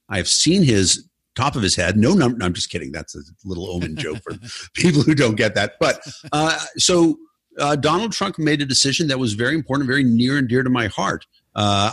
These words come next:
I have been involved in a charity called the Jet Foundation in Massachusetts for twenty years. Uh, we've been raising money for a thing called Duchenne's muscular dystrophy. Terrible disease. It only affects boys. And,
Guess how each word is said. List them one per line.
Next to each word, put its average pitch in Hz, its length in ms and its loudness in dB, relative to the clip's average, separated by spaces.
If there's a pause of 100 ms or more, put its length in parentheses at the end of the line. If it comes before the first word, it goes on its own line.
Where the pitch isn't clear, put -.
I 117 80 2
have 131 120 2
been 135 120 0
involved 110 600 0
in 110 120 0
a 95 80 -2
charity 123 440 -2
called 92 240 -2
the 87 60 0
Jet 117 300 -2
Foundation 90 640 -4 (320)
in 98 120 0
Massachusetts 98 760 -2
for 92 360 -4
twenty 123 340 -4
years. 95 460 0 (360)
Uh, 90 120 -2
we've 95 140 2
been 98 80 2
raising 113 360 4
money 107 240 2
for 104 160 -2
a 95 60 -2
thing 104 220 0
called 92 240 -4
Duchenne's 98 440 -2
muscular 95 400 -2
dystrophy. 87 580 -8 (480)
Terrible 131 400 0
disease. 95 520 -2
It 107 120 -6
only 113 220 2
affects 107 300 -2
boys. 95 520 0 (440)
And, 98 480 2